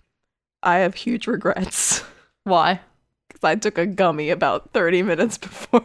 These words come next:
Speaker 1: this episode.
Speaker 2: It's all right.
Speaker 1: <laughs>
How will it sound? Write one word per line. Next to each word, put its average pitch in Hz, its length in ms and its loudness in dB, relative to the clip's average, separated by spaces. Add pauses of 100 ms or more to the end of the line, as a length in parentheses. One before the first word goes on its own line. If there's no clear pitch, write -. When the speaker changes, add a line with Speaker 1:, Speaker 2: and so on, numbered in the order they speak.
(160)
Speaker 1:
this - 220 -2
episode. - 540 -4 (1200)
Speaker 2:
It's - 100 -16
all 208 100 4
right. 453 320 6
Speaker 1:
<laughs> 880 40 8